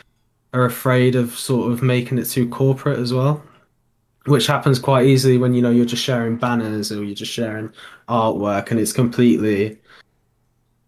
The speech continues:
when it's completely sort of, like, marketing yourself on there, but with,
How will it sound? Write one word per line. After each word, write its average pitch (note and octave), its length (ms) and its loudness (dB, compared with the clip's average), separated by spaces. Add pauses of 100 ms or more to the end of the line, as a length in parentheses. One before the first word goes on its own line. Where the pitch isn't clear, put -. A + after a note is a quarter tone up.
(200)
when F3 140 4
it's F#3+ 100 2
completely F3+ 420 4
sort C#3+ 260 2
of, C3 80 -2
like, C#3 180 0
marketing B2+ 540 0
yourself A#2 500 -4
on A2+ 140 -6
there, A2 220 -6
but G#2 200 -12
with, G#2 440 -8